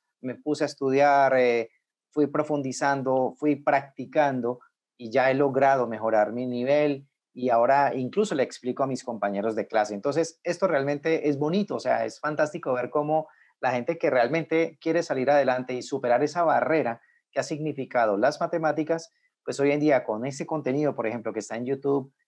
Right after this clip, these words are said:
que hacemos los edutubers, o sea, los creadores de contenido de educación,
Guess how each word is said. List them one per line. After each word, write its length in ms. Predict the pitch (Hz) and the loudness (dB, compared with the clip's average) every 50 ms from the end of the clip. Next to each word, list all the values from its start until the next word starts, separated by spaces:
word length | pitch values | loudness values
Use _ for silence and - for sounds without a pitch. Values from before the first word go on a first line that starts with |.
| _ _ | _ _
que 100 | _ - | _ -4
hacemos 380 | 117 - 135 123 127 139 135 139 | -4 -2 -2 -2 -2 -2 -2 0
los 220 | 135 120 110 - | -2 -2 0 0
edutubers, 760 | 143 147 147 143 135 143 165 160 143 127 120 117 120 - - - | 2 2 2 2 0 -2 -2 0 0 0 0 0 -4 -8 -12 -16
o 60 | 110 | -8
sea, 140 | - 127 117 | -4 -4 -4
los 160 | 113 101 - - | -4 -4 -8 -8
creadores 380 | - 127 127 117 120 139 143 | -4 0 2 2 2 2 0
de 80 | 143 151 | -2 -4
contenido 500 | 147 139 131 139 120 117 120 123 131 139 | -4 -6 -8 -10 -10 -8 -6 -4 -4 -2
de 80 | 135 131 | -2 -2
educación, 640 | 135 139 139 147 139 135 - 131 123 127 135 - | -2 -2 -2 -2 -4 -2 -4 -6 -8 -8 -10 -14